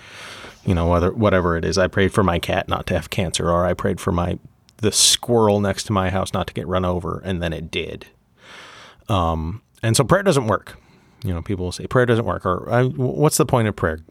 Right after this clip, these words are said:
I never hear anything back." Why pray? And that's the, that's the, the fundamental, I think, misunderstanding comes from that, that idea, you know, "I don't think prayer," you know, people say, "I don't think prayer works"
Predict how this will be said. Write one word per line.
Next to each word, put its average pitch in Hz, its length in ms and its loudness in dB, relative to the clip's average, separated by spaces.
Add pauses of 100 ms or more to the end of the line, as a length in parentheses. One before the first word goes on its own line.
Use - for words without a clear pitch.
(140)
I 101 120 0
never 90 240 2
hear 98 160 0
anything 92 380 -2
back." - 400 -8 (2250)
Why 101 260 4
pray? - 640 -6 (840)
And 151 180 4
that's 196 220 4
the, 220 160 4
that's 147 400 2
the, 160 200 4
the 135 340 -2
fundamental, 127 600 2
I 104 140 2
think, 104 240 -2 (100)
misunderstanding 101 600 0
comes 104 200 -2
from 101 120 0
that, 87 240 2 (120)
that 92 260 2 (400)
idea, 90 560 2 (420)
you 95 120 2
know, 76 160 -2 (540)
"I 107 100 2
don't 110 180 2
think 104 180 -2
prayer," 92 240 0
you 107 220 -6
know, 85 100 -4
people - 320 -2
say, - 160 -2
"I 87 100 2
don't 107 180 2
think - 160 -6
prayer 90 240 0
works" - 680 0